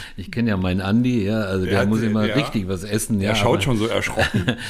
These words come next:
Speaker 1: <laughs> Aber ihr müsst euch das nicht so vorstellen, dass es da eine große Menüauswahl gibt. Das gibt's da nicht. Aber es ist wirklich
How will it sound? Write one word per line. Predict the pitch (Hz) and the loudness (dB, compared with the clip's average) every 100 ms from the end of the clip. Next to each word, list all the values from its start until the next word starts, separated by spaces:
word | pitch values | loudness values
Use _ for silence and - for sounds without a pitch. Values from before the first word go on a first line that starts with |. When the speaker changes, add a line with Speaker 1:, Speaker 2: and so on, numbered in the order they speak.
| - | -10
Speaker 1:
<laughs> | - - | -12 -8
Aber | 101 107 110 | -4 -4 -2
ihr | 113 | 2
müsst | 120 151 | 2 2
euch | 127 | -2
das | 110 120 | -2 -2
nicht | 127 | -2
so | 127 | -2
vorstellen, | 104 104 107 104 101 | -4 -2 -4 -4 -6
dass | 95 98 | -4 -4
es | - | -4
da | 95 | -2
eine | 95 | -2
große | 82 95 101 98 | -2 -2 0 0
Menüauswahl | 92 87 90 110 156 151 170 170 165 170 175 | 2 2 2 2 2 0 -4 -4 -6 -4 -6
gibt. | 151 175 175 | -4 -6 -4
Das | 87 - | -8 -6
gibt's | 107 - | -10 -10
da | 90 | -8
nicht. | 85 110 117 - | -6 -6 -8 -10
Aber | - - - | -10 -8 -8
es | - | -8
ist | 101 - 90 | -8 -8 -6
wirklich | 95 95 98 85 - | -6 -4 -6 -6 -12